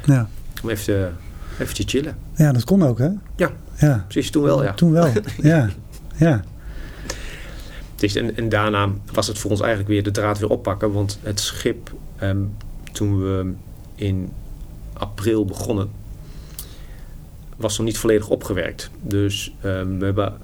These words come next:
Speaker 2: als marineschip hebben we altijd een, een opwerkprogramma om ons naar een bepaalde operationele gereedheid te brengen.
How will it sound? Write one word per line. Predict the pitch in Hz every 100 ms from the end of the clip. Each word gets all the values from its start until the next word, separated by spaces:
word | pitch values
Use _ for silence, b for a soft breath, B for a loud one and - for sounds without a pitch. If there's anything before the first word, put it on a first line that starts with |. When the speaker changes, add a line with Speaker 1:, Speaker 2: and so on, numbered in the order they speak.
| 76 95
Speaker 2:
als | 104 104
marineschip | 104 113 101 110
hebben | 104 104
we | -
altijd | 98 98
een, | 95 92 95
een | 110 117 -
opwerkprogramma | 131 120 120 - 110 117 117
om | 107 101
ons | 98
naar | 101 98
een |
bepaalde | 95 98 98 95
operationele | 101 92 - 98 92
gereedheid | - 107 113 -
te |
brengen. | 113 110 123